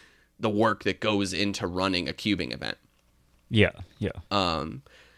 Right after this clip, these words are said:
Speaker 1: and, like, we don't even review videos. So, I mean, my, from what I understand, there's less solves. Like, they don't process as many attempts as we do in cubing competitions within the comps, but they do a
Speaker 2: Mm-hmm.
Speaker 1: lot of work to review videos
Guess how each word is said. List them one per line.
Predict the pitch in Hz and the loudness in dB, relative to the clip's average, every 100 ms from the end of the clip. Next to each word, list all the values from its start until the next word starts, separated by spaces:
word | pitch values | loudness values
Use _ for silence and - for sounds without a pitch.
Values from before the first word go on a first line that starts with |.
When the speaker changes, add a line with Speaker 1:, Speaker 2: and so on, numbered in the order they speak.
| _ _ _ - | _ _ _ 0
Speaker 1:
and, | 117 | 2
like, | 110 | 4
we | 120 | 6
don't | 220 190 | 8 8
even | 127 110 | 6 4
review | 95 95 90 | 0 0 2
videos. | 104 78 53 - - - | 2 0 -6 -6 -6 -2
So, | - 92 | 0 2
I | |
mean, | 107 104 98 - - 92 _ - - - - - | 2 0 -2 -10 -18 -18 _ -20 -20 -16 -14 -10
my, | 127 120 - 101 - - | 0 2 2 -4 -12 -10
from | - 123 | -2 4
what | 233 | 4
I | |
understand, | 226 127 135 123 | 4 4 2 0
there's | 107 | -2
less | 101 113 117 | 0 2 2
solves. | - - - - 101 101 143 135 | 0 0 0 0 0 0 -2 -2
Like, | 98 107 | -2 2
they | 120 | 4
don't | 143 - | 4 0
process | - 107 104 127 107 | -4 -2 0 0 -2
as | 98 92 | -4 0
many | 98 98 98 95 - | 0 2 2 0 0
attempts | 101 - 98 117 - - | -4 -2 -2 -2 -2 0
as | 110 95 | 0 -2
we | 95 98 | -2 0
do | 101 117 | 0 0
in | 98 | 0
cubing | 90 101 107 127 | -2 -2 -2 -2
competitions | 127 127 - 127 131 113 | -2 -4 -4 -4 -4 -2
within | 101 - 95 104 | -4 -2 -2 0
the | 139 | -4
comps, | - 175 254 - - - - - - | -2 -2 -2 -4 -4 -6 -16 -8 2
but | 123 | 4
they | |
do | 120 113 | 6 8
a | |
Speaker 2:
Mm-hmm. | 107 | 8
Speaker 1:
lot | 143 | 8
of | 123 | 6
work | 107 117 - | 4 2 2
to | 123 | -2
review | 101 98 120 110 | -2 2 4 4
videos | 95 127 110 87 73 67 - | 4 4 6 4 2 -2 -4